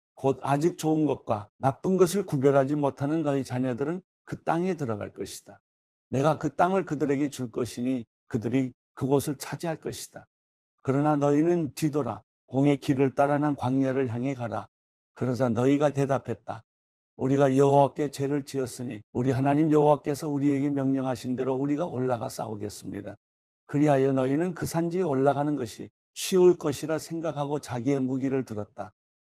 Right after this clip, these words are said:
그러나 여호와께서 내게 말씀하셨다. 그들에게 말하여라. 그리로 올라가 싸우지 말라. 내가 너희와 함께하지 않을 것이다. 너희는 너희 적들에게 지고 말 것이다.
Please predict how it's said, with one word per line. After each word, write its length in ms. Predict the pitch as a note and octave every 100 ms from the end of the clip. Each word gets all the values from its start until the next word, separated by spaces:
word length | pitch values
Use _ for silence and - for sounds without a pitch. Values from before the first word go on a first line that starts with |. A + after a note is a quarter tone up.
| _
그러나 400 | - B2+ C#3+ C#3
여호와께서 720 | C#3+ C#3+ D#3 D3 - C#3 D3
내게 280 | C#3+ C#3+ C3+
말씀하셨다. 880 | D3 C#3 - C#3+ C3 - G#2+ - G#2+ _ _ _ _ _
그들에게 500 | - C#3 D#3+ D#3+ D#3+
말하여라. 640 | F3+ C3+ C3 B2+ A2+ A#2 A#2 _ _ _ _ _
그리로 360 | C#3+ C#3+ E3
올라가 340 | D#3 D#3 D3 D3+
싸우지 440 | - D3 D#3 C#3+
말라. 440 | D3 G#2+ A2 G#2+ G#2+ _ _ _ _ -
내가 280 | A#2 C#3 C#3+
너희와 440 | C3+ C#3 C#3+ C#3
함께하지 540 | C3+ D3 D#3 C#3 B2+
않을 260 | C3+ A#2 A2
것이다. 480 | A2+ G2+ - - G#2 _ _ _ _ -
너희는 420 | C3+ D3+ F3+ F3+
너희 240 | E3 E3+
적들에게 540 | D#3+ C3 - C#3+ C#3 D3
지고 260 | C3+ C3
말 240 | C#3+ B2+ A2+
것이다. 480 | G#2 - - G2+